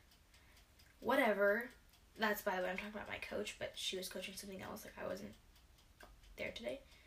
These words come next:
Like, I don't go on Tuesdays. Anyways, and it was just, it was absolutely ridiculous. And she did two other things that kinda made me annoyed,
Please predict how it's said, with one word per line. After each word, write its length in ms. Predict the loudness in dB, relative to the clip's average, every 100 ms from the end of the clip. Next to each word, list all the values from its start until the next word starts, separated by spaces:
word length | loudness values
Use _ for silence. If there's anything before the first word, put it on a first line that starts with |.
| -20 -20 -20 -20 -20 -6
Like, 140 | -4
I 80 | -2
don't 140 | -2 -2
go 120 | -2
on 100 | -2
Tuesdays. 520 | -2 0 0 0 -2 -8 -14 -18 -20 -20 -20 -16 -16 -16 -18 -2
Anyways, 420 | 4 6 8 6 0 -16 -20 -20 -20 -20 -20 -20 -20 -20 -20 -20 -20 0
and 120 | 4
it 40 | 6
was 100 | 6
just, 220 | 4 2 6
it 60 | 6
was 120 | 8
absolutely 420 | 6 4 2 0
ridiculous. 540 | -2 -6 -6 -4 -4 -6 -14 -20 -20 -20 -20 -20 -20 -20 -20 -20 -20 -20 -20 -20 -20 -20 -20 -10 -2
And 240 | 2 4
she 100 | 6
did 160 | 6 4
two 180 | 4 4
other 140 | 4
things 320 | 2 2 2
that 140 | 0 0
kinda 180 | 0 0
made 180 | -2
me 100 | -2
annoyed, 300 | -2 -2 -2